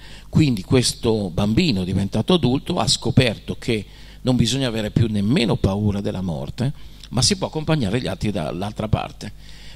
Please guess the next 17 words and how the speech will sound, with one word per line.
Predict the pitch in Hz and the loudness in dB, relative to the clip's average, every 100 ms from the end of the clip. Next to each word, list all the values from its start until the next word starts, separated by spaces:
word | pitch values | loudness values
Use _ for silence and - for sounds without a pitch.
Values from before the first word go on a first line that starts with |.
| - | 2
Peccato | - - - - - | 2 2 -8 -8 -6
che | 120 | -4
esistono | 101 101 - 101 95 92 110 - | -4 -4 -2 -2 -4 -6 -8 -8
alcune | 104 101 - 110 92 | -6 -4 -2 -2 2
persone | 135 160 - 87 127 | 2 2 -2 -2 -4
che | - 82 | -4 -8
quel | - 101 123 | -2 -2 0
momento | 113 120 127 92 85 | 0 0 0 -2 -6
distante | 82 - - 110 90 | -6 -4 -2 -2 -2
in | 98 | -6
cui | - 135 | -2 -2
passi | - - - - - - - - - - - - - - - | -2 -4 0 0 0 -4 -12 -14 -14 -16 -16 -16 -16 -14 -6
lo | 143 143 147 | 6 8 10
usano | 104 113 143 | 8 2 0
per | - 98 | -2 -4
toglierti | - 90 87 107 - 78 | -4 -6 -4 -4 -4 -6
l'anima | 65 80 92 95 | -6 -8 -6 -4